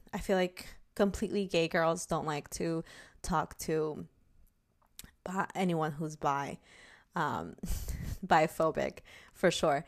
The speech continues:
But, um, it's fine. I understand, I guess. But I remember, um, talking to girls who like both genders, and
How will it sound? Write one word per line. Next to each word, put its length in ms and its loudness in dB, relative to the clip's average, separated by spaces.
But, 340 10
um, 400 6
it's 160 4
fine. 300 8
I 80 4
understand, 400 -2
I 60 -6
guess. 240 -4
But 140 12
I 40 12
remember, 520 6
um, 440 6
talking 280 2
to 80 -8
girls 400 0
who 580 0
like 300 0
both 220 2
genders, 540 0
and 380 0